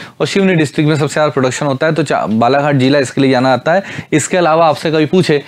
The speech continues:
कि काली मूछ क्या है, काली मूछ क्या है, तो काली मूछ भी जो है वो राइस की वैरायटी है। अगर आपसे पूछे कि मध्य प्रदेश में शरबती क्या है,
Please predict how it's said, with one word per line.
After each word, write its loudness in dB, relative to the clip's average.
कि 0
काली 2
मूछ 2
क्या 0
है, -2
काली 2
मूछ 2
क्या 0
है, 0
तो -4
काली 2
मूछ 4
भी 2
जो 2
है 0
वो 2
राइस 2
की 0
वैरायटी 2
है। -2
अगर 0
आपसे 0
पूछे 0
कि 0
मध्य 0
प्रदेश 2
में 0
शरबती 0
क्या 0
है, -2